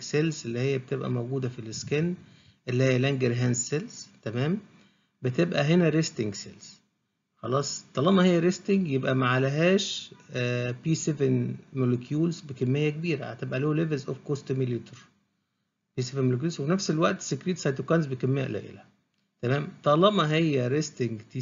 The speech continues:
cells كده، resting، آه، antigen presenting cell، يبقى الانتيجين ده هيبقى تيلورجينيك. خلاص؟ طب لو هي حصل ان هي activated،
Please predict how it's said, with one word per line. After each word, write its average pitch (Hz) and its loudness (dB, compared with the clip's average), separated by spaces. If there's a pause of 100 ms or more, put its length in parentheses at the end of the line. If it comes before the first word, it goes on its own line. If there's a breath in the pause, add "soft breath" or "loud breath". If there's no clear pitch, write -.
cells 143 -4
كده، 123 -6 (120)
resting، 131 -2
آه، 113 -4
antigen 127 0
presenting 127 -4 (100)
cell، 185 2 (760 soft breath)
يبقى 131 2
الانتيجين 135 0
ده 151 0
هيبقى 143 -2
تيلورجينيك. 110 -4 (360)
خلاص؟ 147 -6 (300 soft breath)
طب 143 4
لو 139 4
هي 160 4
حصل 156 0
ان 123 0
هي 131 0
activated، 117 -4